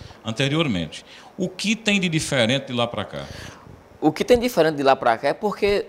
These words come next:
Speaker 2: em dois mil e quatorze, quando nós votamos o projeto, nós não votamos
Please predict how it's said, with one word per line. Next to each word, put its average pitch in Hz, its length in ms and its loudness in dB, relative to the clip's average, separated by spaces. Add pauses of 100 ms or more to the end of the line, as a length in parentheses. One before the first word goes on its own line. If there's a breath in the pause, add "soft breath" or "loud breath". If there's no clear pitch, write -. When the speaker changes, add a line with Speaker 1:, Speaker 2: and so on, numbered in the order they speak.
(260)
Speaker 2:
em 190 200 0
dois 180 260 6
mil 175 160 -2
e 214 80 -2
quatorze, 127 640 0
quando 160 320 0
nós 156 260 2
votamos 147 600 2
o 123 60 -6
projeto, 120 600 0 (640 loud breath)
nós 170 220 4
não 233 180 2
votamos 185 680 0